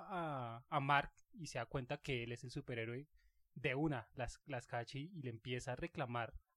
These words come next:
tanto de forma como en pelea, como también en parche, como, "Ay, tú eres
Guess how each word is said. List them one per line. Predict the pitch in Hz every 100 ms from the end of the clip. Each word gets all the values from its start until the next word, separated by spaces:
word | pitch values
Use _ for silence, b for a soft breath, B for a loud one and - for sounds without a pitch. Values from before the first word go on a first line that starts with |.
| _ _ _ -
tanto | 143 127 - 131 123
de | 123 120
forma | 135 123 139 147 156 165 185
como | - 147 131 117
en | 120 113
pelea, | 139 147 294 - _ - _ _
como | - 135 123 117 110
también | 110 110
en | 120
parche, | - 139 - 143
como, | 139 110
"Ay, | 226 175
tú | 160
eres | 170 190 185 190 156